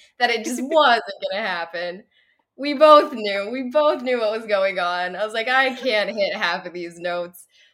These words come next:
Speaker 1: But I sadly had to make him sit through the next two songs. And,
Speaker 2: Oh, no.
Speaker 1: um, and I was like, I was like, "Can we just, we can just stop now?" But I just was like, "Well, let's just do it." And then, um,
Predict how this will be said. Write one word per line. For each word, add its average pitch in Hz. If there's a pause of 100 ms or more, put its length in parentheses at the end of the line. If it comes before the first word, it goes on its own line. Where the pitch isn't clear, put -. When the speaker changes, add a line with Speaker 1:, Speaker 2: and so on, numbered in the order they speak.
(140)
Speaker 1:
But 277
I 294 (540)
sadly 302
had 262
to 240
make 240
him 226
sit -
through 220
the 208
next 208
two 214
songs. 190 (680)
And, - (280)
Speaker 2:
Oh, -
no. - (600)
Speaker 1:
um, 277
and 247
I 277
was 269
like, 254
I 302
was 311
like, 330
"Can 370
we 381
just, 359
we 370
can 392
just 330
stop 285
now?" 320 (560)
But 311
I 320
just 302
was 320
like, 302
"Well, 311
let's 302
just 247
do 269
it." 262 (640)
And 277
then, 294
um, 294